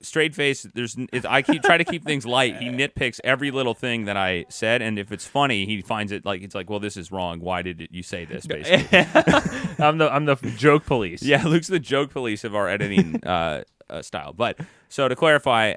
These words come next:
Speaker 1: uh, what I wrote in the article is that I think those two contracts specifically, uh, are. We had several people actually, like, from, you know, who looked at our initial, um,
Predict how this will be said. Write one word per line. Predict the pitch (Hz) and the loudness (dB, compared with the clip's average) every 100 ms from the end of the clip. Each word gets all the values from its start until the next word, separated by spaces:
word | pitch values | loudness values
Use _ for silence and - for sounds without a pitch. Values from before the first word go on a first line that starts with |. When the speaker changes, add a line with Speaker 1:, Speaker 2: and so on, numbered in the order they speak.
| - | 0
Speaker 1:
uh, | 92 87 | 0 2
what | 104 131 | 0 0
I | 139 | 2
wrote | 143 | 0
in | |
the | 127 | 0
article | 104 101 101 90 | 0 0 -2 -4
is | 90 98 | -4 -2
that | 107 | 2
I | 139 | 2
think | 165 139 | 0 2
those | 151 151 | 2 2
two | 151 143 | -4 -2
contracts | 131 117 120 104 | -2 -2 -2 -6
specifically, | - 101 131 107 95 76 73 - _ _ - | -8 -8 -6 -6 -8 -10 -10 -16 _ _ -8
uh, | 87 82 76 71 - | -6 -4 -6 -10 -8
are. | 92 90 85 85 80 _ _ _ _ | -4 -2 -2 -2 -6 _ _ _ _
We | 127 | -4
had | 185 180 113 | 0 -2 0
several | 180 156 135 | 0 0 -2
people | 175 151 | -4 0
actually, | 107 95 - 104 | 0 0 -6 -4
like, | 98 95 | -4 -4
from, | 120 104 90 90 | -4 -2 -2 -8
you | 110 | -8
know, | 92 85 | -6 -4
who | 127 | -2
looked | 127 127 | -2 -2
at | 123 | -2
our | 107 101 | 0 0
initial, | 104 107 104 113 95 90 87 - | -2 -2 -4 -2 -2 -2 -4 -8
um, | 85 80 78 71 | -8 -8 -10 -16